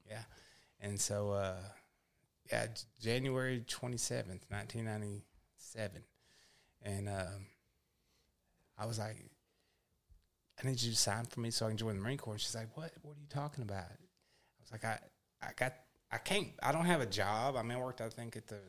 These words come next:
pizza place, and I can't pay for this. I can't ride bulls to pay for it. I,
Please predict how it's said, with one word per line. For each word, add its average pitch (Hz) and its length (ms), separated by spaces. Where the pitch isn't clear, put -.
pizza 165 300
place, 80 480
and 95 100
I 101 40
can't - 280
pay 104 180
for 98 140
this. 110 400
I 104 80
can't 123 240
ride 127 220
bulls 143 300
to 110 60
pay 104 220
for 110 300
it. 120 60
I, 110 120